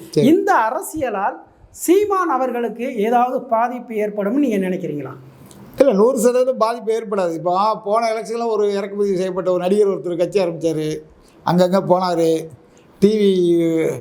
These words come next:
Speaker 1: கலைஞர்
Speaker 2: உடைச்சாரு.
Speaker 1: டி வி, கலைஞர் டி விலாம் டார்ச் லைட் வச்சு அடிச்சு உடைச்சாரு. இன்னைக்கு அவரோட நிலைமை என்ன, அவர் எங்க இருக்காரு,
Speaker 2: ம்.
Speaker 1: அவர் வாங்கின ஓட்டு வங்கி எவ்வளவு, இதே நிலைமை தான் விஜய்க்கு ஏற்படும்.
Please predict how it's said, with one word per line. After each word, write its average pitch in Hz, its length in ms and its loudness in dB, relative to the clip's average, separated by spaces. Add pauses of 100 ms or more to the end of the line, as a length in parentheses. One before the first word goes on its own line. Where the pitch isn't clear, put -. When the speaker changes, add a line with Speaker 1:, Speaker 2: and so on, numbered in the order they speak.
(220)
Speaker 1:
கலைஞர் 196 260 4
Speaker 2:
உடைச்சாரு. 202 440 2
Speaker 1:
டி 160 80 -6
வி, - 60 -12
கலைஞர் 202 340 0
டி 196 100 2
விலாம் 196 240 0
டார்ச் 190 260 0
லைட் 185 200 -2
வச்சு 180 160 0
அடிச்சு 175 240 -2
உடைச்சாரு. 170 480 0 (380)
இன்னைக்கு 202 260 2
அவரோட 185 220 -2
நிலைமை 190 320 -2
என்ன, 180 160 -4
அவர் 180 180 -2
எங்க 175 140 -2
இருக்காரு, 147 360 -4 (100)
Speaker 2:
ம். 151 200 -18
Speaker 1:
அவர் 175 180 4
வாங்கின 185 380 0
ஓட்டு 190 240 2
வங்கி 175 260 0
எவ்வளவு, 160 300 0 (580)
இதே 226 240 4
நிலைமை 226 300 0
தான் 254 180 -2
விஜய்க்கு 220 360 -4
ஏற்படும். 175 420 0